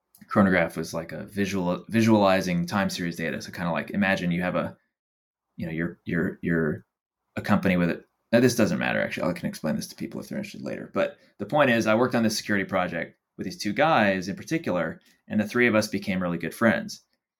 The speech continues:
and we worked really well together. And, um, after I left Influx and I was working at Paperspace, I continued to cultivate those relationships and work on side projects with both of them independently.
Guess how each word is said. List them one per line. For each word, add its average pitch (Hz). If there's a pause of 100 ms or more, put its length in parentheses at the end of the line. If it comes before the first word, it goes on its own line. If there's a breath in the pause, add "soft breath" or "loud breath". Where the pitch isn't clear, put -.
(200)
and 92
we 92
worked 107
really -
well -
together. - (560)
And, 87 (100)
um, 85 (500)
after 113
I 98
left 101
Influx 101
and -
I 90
was 90
working 101
at -
Paperspace, 110 (440)
I 104
continued 117 (160)
to 110
cultivate 110
those 101
relationships 107
and 87
work 90
on 85
side 95
projects 76
with 85
both 104
of 92
them 82
independently. -